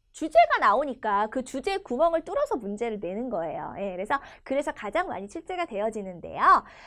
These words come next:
어, 일단은 맨 앞에 문장부터, 음, 중요 문장 중심으로 독해하시면 되세요.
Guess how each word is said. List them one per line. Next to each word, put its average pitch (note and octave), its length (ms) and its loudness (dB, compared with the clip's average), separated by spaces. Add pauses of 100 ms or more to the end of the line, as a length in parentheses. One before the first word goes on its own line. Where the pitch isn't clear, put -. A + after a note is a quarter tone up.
어, A3+ 200 2
일단은 F4 720 0
맨 C#4+ 300 6
앞에 G4+ 420 0
문장부터, B3 1300 4
음, D4 400 -4
중요 G4 260 -2
문장 F4 340 -2
중심으로 B3+ 600 -4
독해하시면 D#4 680 -4
되세요. F#3 600 2